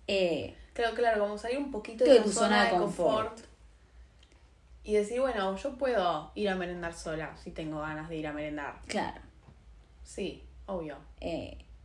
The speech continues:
Speaker 1: porque también de a poco son por ahí cosas o pasos chiquitos que te pueden ir
Speaker 2: Ujú.
Speaker 1: ayudando a como soltarte un poco en
Speaker 2: Sí, en diferentes situaciones de la
Speaker 1: Situaciones.
Speaker 2: vida.
Speaker 1: con vos mismo.
Speaker 2: Sí,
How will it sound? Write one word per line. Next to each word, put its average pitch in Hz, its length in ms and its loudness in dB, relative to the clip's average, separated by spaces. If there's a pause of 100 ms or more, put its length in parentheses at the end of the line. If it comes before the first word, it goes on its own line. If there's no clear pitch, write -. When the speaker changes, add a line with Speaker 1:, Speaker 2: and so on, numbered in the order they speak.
(140)
Speaker 1:
porque 202 200 2
también 233 260 4
de 294 60 6
a 262 120 4
poco 240 420 8
son 202 240 -2
por 190 100 2
ahí 196 120 -2
cosas 196 500 -4
o 170 120 -2
pasos 208 420 -6
chiquitos 214 600 0
que 175 100 -4
te 160 100 -2
pueden 175 240 -2
ir 196 60 -2
Speaker 2:
Ujú. 190 100 -4
Speaker 1:
ayudando 180 680 0 (360)
a 165 120 0
como 165 200 0
soltarte 180 420 0
un 190 140 -6
poco 170 380 2
en 143 340 -4 (760)
Speaker 2:
Sí, - 180 -2
en 220 120 -2
diferentes 240 340 -2
situaciones 196 380 0
de - 60 4
la 165 100 2
Speaker 1:
Situaciones. 233 300 -4
Speaker 2:
vida. 220 640 2 (240)
Speaker 1:
con 165 120 -2
vos 170 140 -2
mismo. 202 800 2
Speaker 2:
Sí, 175 180 -4